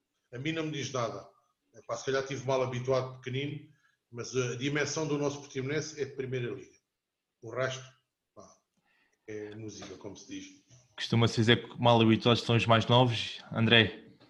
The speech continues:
Speaker 2: tu certamente estás mal habituado porque apanhaste o Portimonense sempre na segunda, na segunda liga, pelo menos.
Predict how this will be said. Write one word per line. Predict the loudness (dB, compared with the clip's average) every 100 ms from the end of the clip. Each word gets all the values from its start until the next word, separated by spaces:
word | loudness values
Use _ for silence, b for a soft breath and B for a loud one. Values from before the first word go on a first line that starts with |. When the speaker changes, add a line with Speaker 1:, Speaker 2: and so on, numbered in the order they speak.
| _
Speaker 2:
tu | -6 0
certamente | 2 6 6 6
estás | 6
mal | 6 8
habituado | 6 6 6 4 4
porque | -6 0
apanhaste | 0 4 4 4 2
o |
Portimonense | -2 0 2 2
sempre | 2 4
na | 2
segunda, | 2 0 2 -2 -6 -10
na | -2 0
segunda | 2 4 8
liga, | 8 6
pelo | 4 4
menos. | 4 4